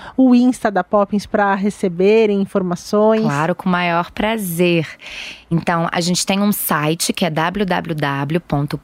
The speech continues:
Speaker 2: poppins, com dois P's, edu ponto com ponto b r. Lá, vocês,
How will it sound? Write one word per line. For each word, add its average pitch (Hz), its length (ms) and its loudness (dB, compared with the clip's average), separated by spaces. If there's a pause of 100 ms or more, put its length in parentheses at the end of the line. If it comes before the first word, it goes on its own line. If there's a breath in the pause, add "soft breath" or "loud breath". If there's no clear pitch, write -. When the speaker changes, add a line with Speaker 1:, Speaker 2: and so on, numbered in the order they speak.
Speaker 2:
poppins, 196 600 0
com 180 200 0
dois 160 280 2
P's, 160 580 -2 (200)
edu 196 460 2 (240)
ponto 170 260 -2
com 147 260 -2
ponto 147 320 -6
b 147 80 -2
r. 131 440 -2 (480 loud breath)
Lá, 180 480 2 (100)
vocês, 170 580 -2